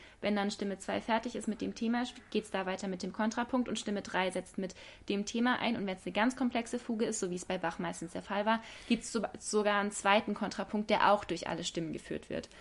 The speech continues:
Und so ist es halt, also es klingt manchmal ein bisschen wie so ein Durcheinander, aber es hat unfassbar viel Struktur und ist auch krass sch-, kompliziert und schwer zu schreiben. Also Hut ab vor Bach, der ja gefühlt alles in Fugen geschrieben hat.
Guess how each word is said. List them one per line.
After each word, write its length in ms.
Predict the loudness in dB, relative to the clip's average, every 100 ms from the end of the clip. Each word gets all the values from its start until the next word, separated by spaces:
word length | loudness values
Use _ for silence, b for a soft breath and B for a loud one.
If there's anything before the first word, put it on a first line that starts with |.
| B B B 4
Und 160 | 4
so 120 | 6
ist 140 | 4 2
es 120 | -2
halt, 280 | 2 0 0 B B
also 160 | 0 0
es 80 | 2
klingt 280 | 6 6 6
manchmal 420 | 4 6 4 4
ein 80 | 2
bisschen 320 | 0 2 2
wie 80 | 2
so 80 |
ein 120 | -2 0
Durcheinander, 640 | 0 0 0 2 2 0 B B B
aber 120 | 2
es 120 | 4
hat 160 | 0 -2 -20 _
unfassbar 680 | 6 6 6 2 -4 -2 -2
viel 220 | -2 -4
Struktur 580 | -4 -10 -6 -2 0 -2 B B B
und 120 | 4 4
ist 200 | 4 4
auch 180 | 2 0 -14 -6
krass 480 | 4 4 4 -4 -6
sch-, 240 | -6 -6 -2
kompliziert 760 | 2 2 2 -2 0 0 0 -4
und 120 | -4
schwer 260 | -2 -2
zu 380 | -4 -2 -2 -2 -8 -12
schreiben. 580 | -6 0 0 0 -2 -4 -4
Also 260 | -2 0
Hut 180 | 0 0
ab 140 | -2 -2
vor 120 | 0
Bach, 160 | -2
der 140 | 0 0
ja 120 | 0
gefühlt 460 | -4 -2 0 0 -2 B B B B -20 -2
alles 340 | 0 0 -2 -4
in 140 | -4
Fugen 280 | -4 -8 -6
geschrieben 380 | -6 -6 -6 -6
hat. 200 | -10